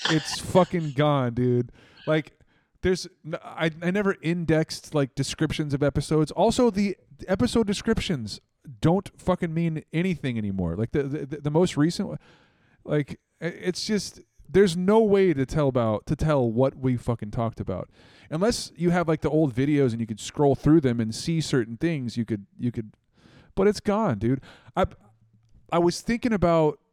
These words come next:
Speaker 1: maybe running all the audio through Whisper, which is, like, OpenAI's, like, uh, voice to text A I, and just letting it run, like, overnight, and just, like, turn all these into text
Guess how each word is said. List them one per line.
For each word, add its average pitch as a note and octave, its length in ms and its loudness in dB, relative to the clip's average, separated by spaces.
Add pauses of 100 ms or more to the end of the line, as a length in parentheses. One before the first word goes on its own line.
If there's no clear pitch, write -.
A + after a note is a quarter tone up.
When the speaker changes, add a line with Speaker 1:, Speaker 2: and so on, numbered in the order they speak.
Speaker 1:
maybe F3+ 400 0
running D#3+ 380 0
all D3+ 280 4
the D#3 120 0
audio C#3 480 2
through B2 640 2
Whisper, D3 460 0
which D#3+ 180 0
is, A2+ 100 -4
like, A#2 160 -2
OpenAI's, C3 640 -2
like, G#2 240 -4 (460)
uh, G2+ 300 -8 (840)
voice D#3 340 0
to D3 60 -4
text - 380 -10
A E3 160 0
I, F3 240 -2 (460)
and D#3 80 0
just D#3+ 160 -2
letting F3+ 320 0
it D3 120 -2 (380)
run, C#3+ 380 0
like, A#2+ 160 -4
overnight, B2+ 640 -2
and A#2+ 140 -6
just, A#2+ 180 -2
like, G#2+ 160 -4 (1120)
turn A3+ 240 2
all A3+ 240 6
these G3+ 380 2
into D#3+ 640 4 (800)
text - 640 -4